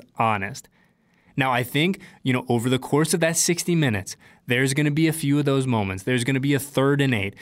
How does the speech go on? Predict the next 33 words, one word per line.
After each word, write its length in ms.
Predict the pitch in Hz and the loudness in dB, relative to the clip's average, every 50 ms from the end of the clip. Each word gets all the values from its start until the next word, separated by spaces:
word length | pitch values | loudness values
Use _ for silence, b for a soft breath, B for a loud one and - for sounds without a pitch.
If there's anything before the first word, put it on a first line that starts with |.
| B B B - | B B B 0
There's 220 | 135 131 127 120 | 0 0 2 2
gonna 140 | 143 139 139 | 0 0 2
be 160 | 135 139 135 | 2 2 2
a 40 | 120 | 2
second 400 | - - - 147 - - 160 151 | 2 2 0 0 0 0 0 2
and 160 | 143 139 131 | 2 2 2
one 180 | 131 135 139 135 | 2 0 2 2
where 120 | 127 123 | 0 0
Bo 240 | 101 113 127 135 127 | 0 2 2 2 2
Hardegree 440 | - 127 123 127 127 120 123 123 120 | 2 0 0 0 0 0 0 0 0
says, 180 | - 123 - | 0 -2 0
"Hey, 120 | - 127 131 | 0 0 0
young 240 | 127 127 123 123 | 0 0 0 0
fella, 200 | 123 139 131 123 | 0 0 0 0
go 180 | 117 101 120 120 | 0 2 0 2
let 180 | 120 117 117 - | 2 0 0 -2
it 80 | - | -4
rip." 320 | 117 104 104 92 90 - B B B B B B | -4 -4 -4 -6 -6 -8 B B B B B B
Can 220 | - - 156 160 147 | -2 0 0 0 0
Aidan 340 | 147 180 208 214 226 220 | 0 0 2 2 2 2
O'Connell 540 | 220 208 202 - - 151 143 147 147 139 127 | 2 0 0 -2 -2 -2 0 0 0 0 0
seize 640 | - - - - - 170 185 202 220 220 185 165 139 | 0 0 0 0 0 0 2 2 2 2 2 2 2
those 300 | 151 151 156 147 131 131 | 2 2 2 2 2 2
moments? 600 | 127 123 123 117 101 98 - - - - - - _ _ _ _ _ _ _ _ _ _ _ - | 2 2 2 0 -2 -4 -8 -12 -16 -16 -18 -18 _ _ _ _ _ _ _ _ _ _ _ 0
And 120 | 214 233 | 0 0
again, 460 | 233 220 294 302 302 302 226 147 117 B B B B B - | 2 2 2 2 2 2 2 0 -2 B B B B B -2
I'm 120 | 254 302 | 0 0
not 180 | 339 349 269 214 | 2 0 0 0
looking 240 | 233 254 254 247 208 | -2 0 0 -2 0
for 140 | - 196 | 0 -2
twenty-five 720 | 170 - - - - 277 269 226 - - 185 202 269 311 262 | -2 -2 -2 -2 0 2 2 0 0 0 0 0 0 2 2
of 180 | 214 170 165 175 | 2 2 2 2
'em. 200 | 233 285 294 | 2 0 -2